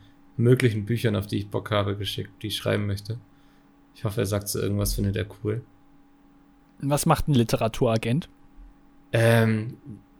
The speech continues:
Speaker 1: dem schicke ich im Grunde so, „Ey, guck mal hier, das, das ist das Buch, was ich schreiben möchte.“ Und dann sagt er vielleicht so, „Ja, guck mal hier, an der Stelle ist es noch ein bisschen schwach.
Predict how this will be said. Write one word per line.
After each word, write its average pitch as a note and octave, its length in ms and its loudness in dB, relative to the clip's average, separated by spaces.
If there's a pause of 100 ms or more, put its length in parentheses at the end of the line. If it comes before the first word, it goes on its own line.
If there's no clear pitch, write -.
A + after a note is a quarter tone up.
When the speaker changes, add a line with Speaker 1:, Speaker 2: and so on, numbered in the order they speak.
(320)
Speaker 1:
dem C3+ 180 8
schicke F3+ 240 4
ich D3+ 60 4
im C#3+ 140 6
Grunde C#3+ 260 6
so, B2+ 160 6
„Ey, C3 420 2
guck - 200 -10
mal C#3 160 0
hier, B2+ 180 2
das, B2+ 300 -2
das A#2 260 0
ist - 380 -2 (320)
das B2 160 2
Buch, D#3+ 240 2
was C3 160 6
ich B2+ 100 2
schreiben C3 420 4
möchte.“ A2 520 0 (680)
Und B2+ 60 2
dann B2 120 4
sagt C3 240 4
er C3 160 6
vielleicht A#2+ 340 4
so, B2+ 220 0
„Ja, A3+ 440 2 (540)
guck - 140 -6
mal D#3 120 2
hier, D3+ 380 4
an C3+ 80 4
der C3+ 120 4
Stelle C3+ 280 2
ist C#3 160 2
es C3+ 120 2
noch C3 120 2
ein B2+ 100 0
bisschen B2+ 240 -2
schwach. - 480 0